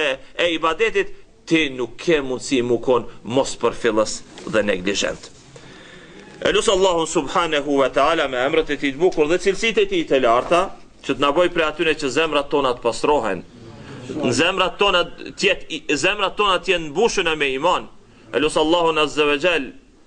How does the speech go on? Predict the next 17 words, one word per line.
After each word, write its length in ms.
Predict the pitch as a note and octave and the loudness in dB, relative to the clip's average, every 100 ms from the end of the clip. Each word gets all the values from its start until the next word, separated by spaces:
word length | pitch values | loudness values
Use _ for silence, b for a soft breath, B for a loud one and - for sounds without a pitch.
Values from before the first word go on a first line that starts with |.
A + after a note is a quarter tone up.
| b b | b b
me 80 | A#2+ D3 | 0 0
emrin 220 | E3+ E3 | 0 0
e 60 | |
tij 220 | D#3 F3 D#3 | 0 0 0
më 140 | D#3+ - | 0 0
të 80 | F3 | 0
madh. 200 | E3 - - _ _ _ B B B | 0 -4 -20 _ _ _ B B B
Allahumma 380 | C#3 D#3+ D#3+ D#3+ | 2 4 2 2
inni 220 | E3 F3 | 2 2
as'aluka 480 | D#3+ - F3+ E3+ F3 | 0 0 0 2 2
bi 140 | E3 | 2
anni 240 | E3+ F#3+ F3+ | 2 2 0
ashhadu 360 | E3 F3 D#3+ | 2 0 0
annaka 320 | D#3 D3 C#3+ C#3 | 0 0 -2 -2
anta 180 | C3 | 0
Allah, 280 | C3+ C3 C3 | 0 0 0
la 160 | C3 | 0